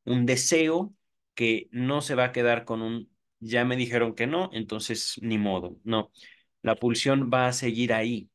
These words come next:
El deseo va a habitarnos,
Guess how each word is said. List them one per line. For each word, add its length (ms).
El 220
deseo 560
va 440
a 200
habitarnos, 920